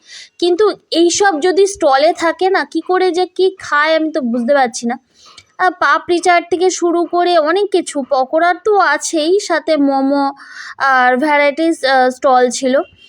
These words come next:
আহ, তো ফুচকা খেতে ভালোবাসে ছেলে, তো ফুচকা খেতে দাঁড়িয়ে পড়লো। আমি ভাবলাম সে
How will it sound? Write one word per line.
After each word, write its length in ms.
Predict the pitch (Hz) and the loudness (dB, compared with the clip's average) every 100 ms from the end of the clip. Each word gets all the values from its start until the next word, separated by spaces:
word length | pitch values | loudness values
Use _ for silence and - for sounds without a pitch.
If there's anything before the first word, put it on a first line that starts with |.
| - _ | -20 _
আহ, 400 | - 247 247 240 | -2 2 2 2
তো 220 | 277 277 262 | 2 0 0
ফুচকা 400 | 311 285 - 302 | -4 -2 0 -2
খেতে 260 | 302 285 294 | 0 0 0
ভালোবাসে 640 | 226 240 269 277 269 294 | 0 0 2 0 0 -4
ছেলে, 340 | 277 247 247 | -2 -2 0
তো 140 | 262 285 | 0 -2
ফুচকা 400 | 277 247 - 262 | -4 -6 -4 -2
খেতে 260 | 285 285 | 0 0
দাঁড়িয়ে 340 | 254 226 240 254 | 0 0 0 -2
পড়লো। 380 | 254 247 254 | 0 -2 0
আমি 260 | 339 320 269 | -2 -2 -2
ভাবলাম 340 | 269 262 269 | 0 0 -2
সে 240 | 277 294 | -2 0